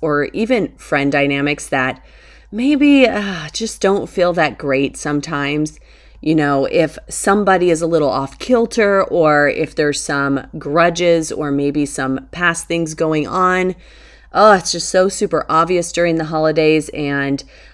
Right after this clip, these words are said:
I know most people, they just want to have a really good season. Everybody gets off of work, you know, a lot of us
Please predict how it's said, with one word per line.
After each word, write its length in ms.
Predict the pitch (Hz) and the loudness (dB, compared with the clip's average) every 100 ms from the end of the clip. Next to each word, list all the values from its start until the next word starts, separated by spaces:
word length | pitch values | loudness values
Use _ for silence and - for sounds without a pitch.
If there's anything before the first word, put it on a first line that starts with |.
| - | -10
I 80 | 202 | -4
know 180 | 226 262 | 2 4
most 320 | 254 233 - | 4 2 0
people, 360 | 269 254 247 180 - | -4 2 2 2 -2
they 160 | 240 | -4
just 340 | 262 339 320 - | -2 -4 -6 -6
want 300 | 180 143 - | -4 -4 -6
to 80 | 175 | -10
have 280 | 156 135 - | -8 -8 -6
a 100 | 147 | -6
really 340 | 143 135 135 | -2 -2 -2
good 300 | 135 131 123 | -2 -4 -4
season. 600 | - 127 131 143 196 262 - - - - | -8 -8 -6 -4 -4 -6 -12 -20 -20 -4
Everybody 400 | 294 302 285 277 | 0 2 4 4
gets 200 | 214 208 | 2 2
off 200 | 208 190 | 2 2
of 160 | 170 160 | 0 -2
work, 440 | 165 180 202 208 - | 0 2 2 0 -6
you 140 | 180 | -2
know, 340 | 160 147 139 143 | -2 -2 -2 -2
a 100 | 160 | 0
lot 300 | 180 160 165 | 2 2 2
of 80 | 175 | 0
us 160 | 170 | -2